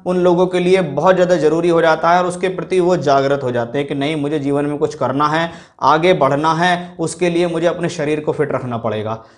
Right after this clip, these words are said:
तो उस लिहाज से ये अच्छा है, शुक्र उसका सहयोग दे रहे हैं और शुक्र भाग्य और धन स्थान के मालिक हैं। इसका मतलब शुक्र की यह स्थिति आपके लिए पावरफुल हो सकती है। भले ही मंगल की स्थिति इतनी अच्छी ना हो, लेकिन शुक्र उसका सहयोग देके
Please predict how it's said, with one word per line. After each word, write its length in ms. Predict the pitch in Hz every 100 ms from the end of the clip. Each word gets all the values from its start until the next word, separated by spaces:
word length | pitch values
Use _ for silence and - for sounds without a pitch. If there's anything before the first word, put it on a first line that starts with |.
| _
तो 100 | 175
उस 180 | 151 165
लिहाज 300 | 208 160 165
से 180 | 165 175
ये 100 | 165
अच्छा 300 | 139 - 147
है, 180 | 143 156 - _ _ _
शुक्र 360 | - 240 226 277
उसका 300 | 240 - 208
सहयोग 480 | 196 175 185 196 185
दे 140 | 202
रहे 180 | 196 208
हैं 460 | 220 226 - -
और 160 | - 170
शुक्र 480 | 170 208 208 226 190 104 - -
भाग्य 580 | 117 120 143 143 170 180
और 240 | 147 151
धन 220 | 127 139
स्थान 320 | 139 - 135 131
के 100 | 135
मालिक 380 | 110 107 113
हैं। 280 | 131 131 104 _ _ _ _ _
इसका 260 | 139 - 180
मतलब 600 | 175 175 196 196 196 -
शुक्र 440 | - - 185 185 175
की 140 | 180
यह 260 | 160 139 170
स्थिति 320 | 175 170 180
आपके 340 | 165 160 160
लिए 180 | 156 165
पावरफुल 500 | 170 143 147 147 160
हो 140 | 151 143
सकती 340 | 147 147 170
है। 440 | 175 185 180 - -
भले 240 | 131 160
ही 160 | 190 220
मंगल 380 | 208 196 202 208
की 120 | 202
स्थिति 240 | 202 196
इतनी 200 | 196 190
अच्छी 260 | 185 185 180
ना 100 | 165
हो, 120 | 170
लेकिन 240 | 180 180 185
शुक्र 360 | - 214 208
उसका 260 | 196 - 180
सहयोग 420 | 175 151 170 170
देके 300 | 170 170 180